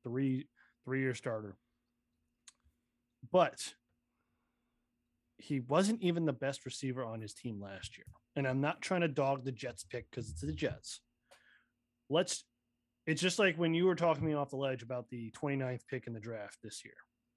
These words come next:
'Cause I'm just like, "What are they doing?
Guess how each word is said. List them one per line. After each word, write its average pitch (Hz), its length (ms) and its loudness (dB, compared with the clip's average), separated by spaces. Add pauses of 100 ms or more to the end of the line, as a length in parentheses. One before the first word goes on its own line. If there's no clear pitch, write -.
(720)
'Cause 127 160 -8
I'm 120 160 -6
just 113 160 -8
like, 110 160 -10
"What 143 300 0
are 160 100 0
they 147 160 0
doing? 120 240 -4